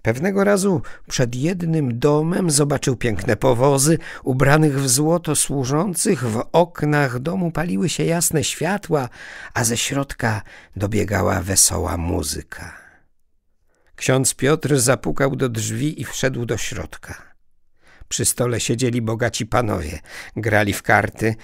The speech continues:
obstawiając przy tym dużą ilość złota. Ksiądz podszedł do tego, przed którym leżało najwięcej złota, i drżącym głosem pokornie poprosił go o jałmużnę dla biednych sierot.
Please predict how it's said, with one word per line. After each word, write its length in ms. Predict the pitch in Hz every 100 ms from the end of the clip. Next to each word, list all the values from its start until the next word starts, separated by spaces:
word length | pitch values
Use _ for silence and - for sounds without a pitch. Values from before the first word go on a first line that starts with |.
| - -
obstawiając 840 | - - 107 110 110 110 110 -
przy 220 | - 120
tym 340 | - 104 90
dużą 640 | 104 113 120 107 113 117 117
ilość 560 | - 113 117 117 113
złota. 540 | 104 104 117 127 - - - _ _ _ _ - - -
Ksiądz 580 | - - 139 135 - - -
podszedł 680 | - 185 - - 120 123 123
do 200 | 120 117
tego, 400 | - 143 180 208
przed 280 | - - -
którym 380 | - 180 196 160
leżało 400 | 131 131 175 170
najwięcej 560 | 147 131 180 170 135
złota, 560 | 123 127 127 113 143 175 - - - - -
i 120 | 123
drżącym 680 | 127 135 131 160 170 - 170
głosem 380 | 147 180 165 165
pokornie 480 | 160 - 165 165 147
poprosił 580 | 147 - 165 - 160
go 260 | 143 147 143 - - - _ _ _ - -
o 100 | 139
jałmużnę 760 | 131 131 117 104 87 87 82 80 - _ _ _ _ _ _ -
dla 380 | 90 117 127 127
biednych 600 | 131 120 123 127 131 -
sierot. 800 | - 120 - - - - -